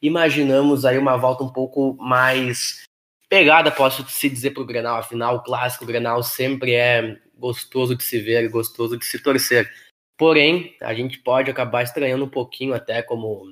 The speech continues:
a gente havia comentado antes, anteriormente em off, sobre a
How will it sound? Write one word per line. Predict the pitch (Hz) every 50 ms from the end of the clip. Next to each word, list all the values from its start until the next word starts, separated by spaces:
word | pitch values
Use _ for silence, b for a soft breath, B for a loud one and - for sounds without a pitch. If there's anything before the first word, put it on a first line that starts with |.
| 92 95 - 95
a | 101
gente | 104 104 101 -
havia | 107 104 107
comentado | 107 110 110 107 107 104 101 _ 113 110 110 110 107 107 107
antes, | 101 104 104 101 - - -
anteriormente | 120 117 - 113 110 110 110 107 110 113 113 - 143
em | 131
off, | 120 120 131 143 - - - b b b _ _ _ _ _ _ _ _ _ _ _ _ -
sobre | - - 156 147 139 143 147 151 151 147
a | 143 143 147 147 143 143 143 143 139 139 139 139 135